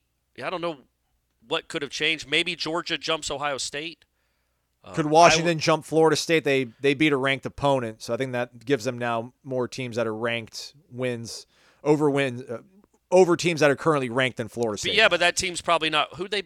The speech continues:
Speaker 1: who they just beat?
Speaker 2: Utah.
Speaker 1: By the way, I saw.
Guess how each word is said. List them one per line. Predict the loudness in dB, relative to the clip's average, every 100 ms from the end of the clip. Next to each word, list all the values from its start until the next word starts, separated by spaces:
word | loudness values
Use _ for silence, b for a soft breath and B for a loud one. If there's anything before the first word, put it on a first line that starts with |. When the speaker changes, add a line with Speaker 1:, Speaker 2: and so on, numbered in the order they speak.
| -10
Speaker 1:
who | -10
they | -8
just | -8 -10
beat? | -12 -16 -18 -12
Speaker 2:
Utah. | -4 -2 0 -2 -2 -6 -18 _ _ _ -6
Speaker 1:
By | -2 -2
the | 0
way, | 2 2 2 -2
I | -2
saw. | 0 0 2 2 4 4 2